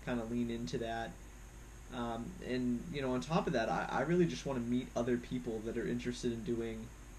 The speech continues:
you know, what I like to do. And, um, you know, along with that, you know,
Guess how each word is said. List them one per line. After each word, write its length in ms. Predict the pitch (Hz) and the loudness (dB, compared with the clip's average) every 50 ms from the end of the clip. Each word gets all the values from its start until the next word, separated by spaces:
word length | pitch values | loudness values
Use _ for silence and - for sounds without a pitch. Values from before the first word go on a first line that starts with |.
| - - - | -14 -10 -6
you 80 | 131 123 | -2 2
know, 120 | 123 123 | 4 4
what 180 | 117 123 123 123 | 4 4 4 2
I 100 | 120 120 | 2 2
like 260 | 117 123 120 120 - | 2 2 0 0 -2
to 60 | - 98 | -4 -6
do. 460 | 90 110 120 143 139 127 110 92 87 80 | -2 0 2 2 4 2 2 0 -2 -4
And, 480 | - - 117 117 117 113 113 113 110 123 | -2 -2 -2 -2 -2 -2 -4 -4 -4 -4
um, 380 | 120 117 113 113 113 110 110 110 110 110 110 - - - - - - - - - - - - - - - - - - - | -4 -2 -2 -4 -4 -6 -6 -6 -8 -8 -10 -12 -12 -14 -14 -14 -14 -14 -14 -14 -14 -14 -14 -14 -16 -14 -14 -12 -8 -6
you 80 | 120 113 | -4 -2
know, 220 | 113 107 107 104 | 0 0 0 2
along 360 | 107 107 113 120 123 127 127 | 2 2 4 4 4 6 6
with 160 | 120 117 - | 4 2 2
that, 340 | - 117 117 127 135 - 131 | 0 0 2 2 2 0 0
you 80 | 143 127 | -2 0
know, 340 | 123 117 120 123 135 135 | 0 2 2 2 2 0